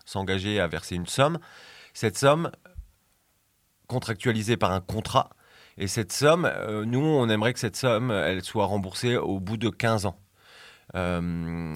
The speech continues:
voilà, donc ça, c'est une possibilité, en sachant que on a conscience qu'il y a des personnes qui peuvent pas s'engager sur quinze ans et qui, à un moment, vont peut-être avoir besoin de cet argent. Donc ça, c'est,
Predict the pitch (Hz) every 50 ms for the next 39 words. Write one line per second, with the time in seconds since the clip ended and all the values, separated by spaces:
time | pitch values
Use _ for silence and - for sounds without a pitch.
0 | - 65 92 101 101 98 82 90 87 - 107 95 - 107 98 87 98 90 - 98
1 | 107 120 120 165 165 139 104 - 107 95 - - 131 139 143 - 113 98 92 92
2 | - - - 90 92 92 90 - 95 95 92 - - 117 113 117 - - 90 82
3 | 85 - 87 87 87 82 - - 110 104 - - - 92 85 - _ - 98 92
4 | - 101 95 90 92 87 87 92 - - 85 - - 87 82 82 90 110 127 147
5 | 131 - - - - - - - - - 90 90 - - - 104 117 131 123 104
6 | 87 92 92 90 92 104 123 120 95 92 87 - 104 92 - 98 90 95 92 90
7 | 90 82 90 90 87 - 95 85 85 80 85 87 113 131 143 127 101 87 - -
8 | 117 117 - - 98 90 82